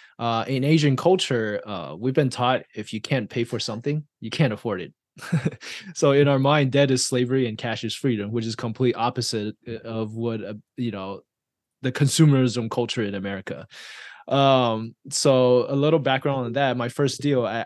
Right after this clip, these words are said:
it was actually a short sale. Um, it took me a year to close that two-bedroom, one-bathroom condo.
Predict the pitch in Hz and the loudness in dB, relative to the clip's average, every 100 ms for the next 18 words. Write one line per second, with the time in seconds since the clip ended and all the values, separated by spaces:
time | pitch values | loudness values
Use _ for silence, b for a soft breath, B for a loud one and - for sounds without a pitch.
0 | - 131 131 123 120 - 117 90 - 120 | -6 -2 0 0 -2 -2 -4 -4 -2 -2
1 | - 87 76 - _ - 110 104 101 107 | -2 -8 -10 -16 _ -10 -8 -6 -6 -4
2 | 127 127 131 110 98 107 110 110 113 B | -4 0 0 0 -2 -2 -2 -4 -8 B
3 | B - 120 - 127 113 110 104 131 120 | B -6 -4 0 0 0 -4 -2 -2 -2
4 | 113 113 104 101 101 101 107 95 - - | -2 -4 -6 -4 -4 -6 -8 -10 -14 -4
5 | 151 151 85 | 0 0 -4